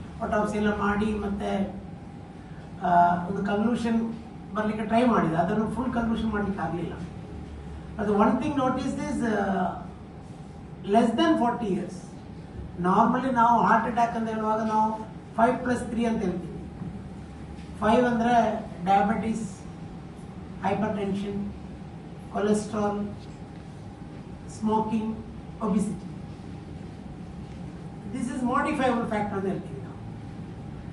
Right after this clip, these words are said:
ಆ, because ನಮ್ಮ ಕಂಟ್ರೋಲಲ್ಲಿ ಇರೋ ಫ್ಯಾಕ್ಟರ್ಸ್ ಇದೆಲ್ಲ.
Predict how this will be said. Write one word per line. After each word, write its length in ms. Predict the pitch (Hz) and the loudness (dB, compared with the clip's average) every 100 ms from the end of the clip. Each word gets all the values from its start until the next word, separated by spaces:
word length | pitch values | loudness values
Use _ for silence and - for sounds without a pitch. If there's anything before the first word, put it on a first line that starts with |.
| - - - - - - | -10 -10 -10 -10 -10 4
ಆ, 380 | 190 190 190 - - - 196 | 8 8 8 4 -4 -8 -4
because 340 | 208 254 - - - - 202 | 2 4 2 -2 -8 -8 0
ನಮ್ಮ 260 | 226 247 277 | 2 4 4
ಕಂಟ್ರೋಲಲ್ಲಿ 600 | 269 240 262 240 214 208 | 6 4 4 2 4 4
ಇರೋ 140 | 208 | 4
ಫ್ಯಾಕ್ಟರ್ಸ್ 460 | - 196 202 - - | 2 0 -2 -6 -8
ಇದೆಲ್ಲ. 260 | - - | -10 -10